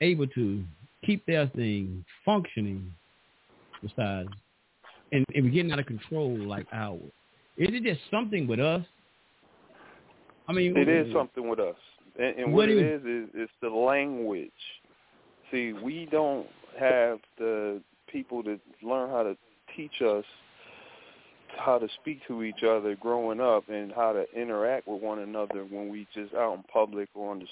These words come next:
Speaker 2: street. We tend to act as ignorant as we can when we get around each other. Uh, everything goes out the window when we get amongst each other. We start to talk to each other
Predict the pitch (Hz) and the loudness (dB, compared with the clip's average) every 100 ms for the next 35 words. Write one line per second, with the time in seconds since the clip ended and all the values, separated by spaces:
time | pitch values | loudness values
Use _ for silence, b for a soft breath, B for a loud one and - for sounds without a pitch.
0 | - 123 107 - b b b b 107 120 | -14 -10 -10 -14 b b b b -8 -4
1 | 139 147 - 143 117 104 - 117 107 - | -4 -6 -6 -4 -2 -4 2 2 2 -2
2 | _ 104 104 - 120 139 127 117 113 - | _ -4 -4 -2 -2 0 -2 -2 -4 -4
3 | 110 110 110 123 - 156 170 107 85 - | -6 -6 -8 -12 -4 0 0 0 -4 -10
4 | - - 107 107 107 107 98 98 101 98 | -20 -6 -4 -2 0 2 2 4 2 2
5 | 98 - 92 87 87 - _ _ b b | -2 -4 -4 -4 -8 -18 _ _ b b
6 | b b - 113 - 131 165 170 175 160 | b b -2 2 4 2 2 0 0 4
7 | 160 143 143 139 123 131 151 131 113 113 | 2 4 2 0 -4 -4 -4 -4 -4 -4
8 | 113 113 113 117 - - - 101 113 135 | -6 -8 -6 -4 -6 -10 -10 -6 -4 -4
9 | - 107 104 135 120 87 - _ _ 113 | -8 -14 -2 0 0 -2 -14 _ _ -10
10 | 131 - 143 123 - 104 - 139 143 - | -10 0 2 2 -4 -6 0 0 0 -12
11 | 110 107 - 135 127 104 101 | -12 -12 -6 -2 -2 -4 -10